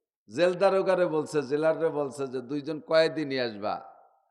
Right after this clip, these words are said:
আজকে যাদের সম্পর্কে রায় ফাইনাল হইছে যে আগামীকাল তাকে ফাঁসি দেয়া হবে, আর আগামীকাল একটাকে বেকসুর খালাস দেয়া হবে,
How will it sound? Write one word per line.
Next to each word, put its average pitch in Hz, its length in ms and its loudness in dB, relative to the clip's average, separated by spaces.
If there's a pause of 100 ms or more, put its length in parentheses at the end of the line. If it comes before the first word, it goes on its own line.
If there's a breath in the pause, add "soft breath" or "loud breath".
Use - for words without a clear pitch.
(120)
আজকে 180 440 2
যাদের 170 320 0
সম্পর্কে 165 560 -4
রায় 151 260 2
ফাইনাল 156 480 -2
হইছে 147 560 -6 (280 soft breath)
যে 127 140 0
আগামীকাল 180 760 0
তাকে 151 320 -4
ফাঁসি 147 360 -2
দেয়া 175 240 4
হবে, 196 320 2 (880)
আর 151 160 0
আগামীকাল 208 680 4
একটাকে 156 760 0
বেকসুর 170 500 -2
খালাস 175 420 2
দেয়া 151 260 8
হবে, 123 300 6